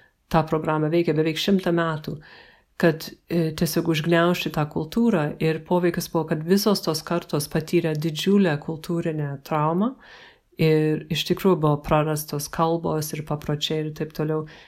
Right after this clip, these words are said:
Tai tie vaikai, kurie ateidavo į mano klasę, į tą mažytę klasę tų, tų sunkių su-, studentų, visas bagažas, kurie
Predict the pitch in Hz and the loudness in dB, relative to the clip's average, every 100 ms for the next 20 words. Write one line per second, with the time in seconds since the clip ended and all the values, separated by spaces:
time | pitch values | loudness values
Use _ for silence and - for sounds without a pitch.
0 | _ - 165 - 196 175 170 185 185 165 | _ 0 2 4 4 4 4 2 2 -2
1 | 156 175 175 160 156 151 147 - 196 285 | 2 2 2 2 0 0 0 2 2 2
2 | - 147 180 147 165 156 151 180 170 147 | -2 -4 -4 -4 -2 0 0 0 -2 0
3 | 160 156 156 151 - 156 147 151 - 156 | 0 0 -2 -6 -4 -4 -4 -6 -6 -4
4 | 147 151 185 _ 170 - - 156 180 175 | -4 -6 -14 _ -12 -8 -4 -2 -2 -2
5 | 165 151 - 160 165 202 180 - - - | -4 -4 -4 -2 0 0 0 -4 -8 -20
6 | - _ _ _ _ _ - 165 202 208 | -20 _ _ _ _ _ -10 0 2 4
7 | 175 156 160 156 180 214 196 147 - 165 | 4 4 2 2 2 2 2 0 -2 -2
8 | 156 | 0